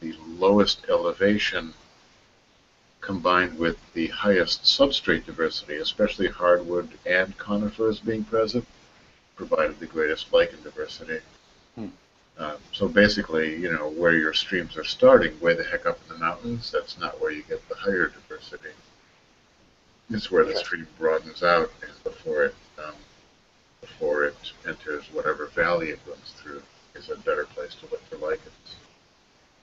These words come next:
Speaker 2: Are there any sort of, like, regions of at least North America where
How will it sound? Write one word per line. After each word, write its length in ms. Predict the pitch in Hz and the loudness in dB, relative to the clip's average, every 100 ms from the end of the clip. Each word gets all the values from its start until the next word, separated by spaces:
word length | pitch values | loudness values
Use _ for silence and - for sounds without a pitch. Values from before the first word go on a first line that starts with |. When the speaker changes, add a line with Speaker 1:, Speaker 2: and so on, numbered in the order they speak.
| _ _ _ _ | _ _ _ _
Speaker 2:
Are 100 | 110 | 0
there 120 | 110 | 2
any 120 | 117 | 2
sort 160 | 110 175 | 0 0
of, 60 | 101 | 0
like, 160 | 92 87 | -2 -2
regions 520 | 87 104 110 110 107 | -2 0 0 -2 2
of 460 | 104 95 90 90 - - | 6 6 4 -4 -14 -4
at 100 | 98 | -2
least 200 | 98 - | 0 0
North 200 | 113 98 | 2 2
America 380 | 90 90 90 - 101 | 2 2 2 4 2
where 600 | 92 92 87 87 85 85 | 4 6 8 8 6 2